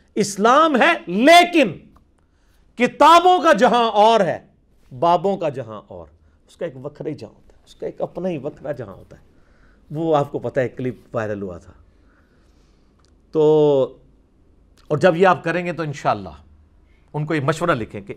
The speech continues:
एक दिन आएगा, आपके अंदर से आवाज़ निकलेगी, क्या?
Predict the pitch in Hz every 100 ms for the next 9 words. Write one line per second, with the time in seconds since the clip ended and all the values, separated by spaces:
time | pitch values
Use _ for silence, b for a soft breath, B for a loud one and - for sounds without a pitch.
0 | _ 233 302 330 339 233 190 240 208 185
1 | 156 120 80 _ _ _ _ _ _ _
2 | _ - 185 196 196 170 170 151 151 120
3 | 110 107 90 87 82 _ _ - 123